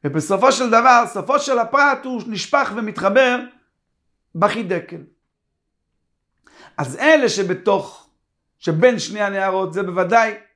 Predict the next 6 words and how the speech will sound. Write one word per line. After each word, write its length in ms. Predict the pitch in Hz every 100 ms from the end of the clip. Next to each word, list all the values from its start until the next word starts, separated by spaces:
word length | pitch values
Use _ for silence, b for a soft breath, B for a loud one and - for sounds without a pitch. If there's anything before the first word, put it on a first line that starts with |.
| _ 190
אלה 200 | 196 185
מיוחסים. 560 | 175 170 156 - 120 - _ _ _ _ _ _
אנחנו 200 | - 123
באים 240 | 147 233
עכשיו 260 | 175 190 175
ושואלים, 880 | 156 170 170 180 233 196 175 170